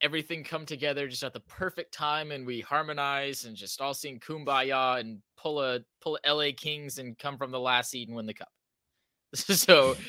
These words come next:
that's, that would be the only positive if we don't sell. So e-, e-, either we, we blow up now and blow up hard, <laughs> or we have to harmonize, or else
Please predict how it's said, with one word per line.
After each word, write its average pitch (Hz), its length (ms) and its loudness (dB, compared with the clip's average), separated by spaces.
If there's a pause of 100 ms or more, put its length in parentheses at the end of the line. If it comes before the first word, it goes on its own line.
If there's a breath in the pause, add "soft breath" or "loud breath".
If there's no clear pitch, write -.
(120)
that's, 180 240 8
that 185 220 10
would 220 120 8
be 208 100 2
the 190 200 6
only 226 320 6
positive 165 640 4 (460 loud breath)
if 156 420 0
we 151 160 -2
don't 156 320 2 (100)
sell. - 440 -2 (100)
So 120 580 0 (300 soft breath)
e-, 135 120 -12 (120)
e-, 147 140 -6
either 160 240 2
we, 139 300 -4
we 135 120 -6
blow 160 320 6
up 214 220 8
now 160 360 6 (160)
and 120 140 -12
blow 170 220 2
up - 80 -8
hard, 151 420 2 (520 loud breath)
<laughs> - 580 0
or 196 240 6
we 175 100 2
have 175 220 -2
to 165 80 0
harmonize, 151 720 0 (240)
or 139 100 0
else 143 240 -2